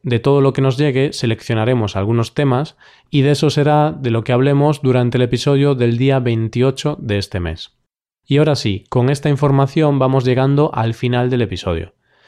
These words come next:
Si te gusta este podcast y quieres aprender a la vez que apoyas nuestro trabajo, te invitamos a que te suscribas.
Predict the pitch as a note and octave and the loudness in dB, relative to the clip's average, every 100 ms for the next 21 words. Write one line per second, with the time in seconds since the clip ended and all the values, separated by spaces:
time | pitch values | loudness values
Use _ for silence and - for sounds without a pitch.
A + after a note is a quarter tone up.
0 | _ - A#2 B2 C#3 C#3 C#3+ C#3 B2+ E3+ | _ -10 -4 0 0 0 -2 -2 0 0
1 | - C3+ B2+ C3+ - G#2 A2+ A2+ A#2+ G#2+ | 0 0 0 0 -4 -4 -2 -2 -2 -2
2 | G#2+ A#2 A2+ - F#2+ F#2+ F#2+ A2 A#2 - | -2 0 -2 -4 -6 -2 0 0 0 -2
3 | A2 G2+ B2 G#2+ F2 - G2+ F#2+ - G2+ | -6 -2 0 0 -2 -6 -6 -6 -4 -6
4 | A2 A2+ C3 - B2+ - B2 B2 B2 B2 | -2 0 0 -2 -6 -4 -2 0 0 0
5 | C3+ C#3+ C#3 - B2 A#2 A#2+ C3 B2+ A#2+ | 0 0 -4 -6 -6 -4 -4 -4 -6 -6
6 | - - A#2 F#2+ E2+ - | -8 -4 -2 -2 -6 -12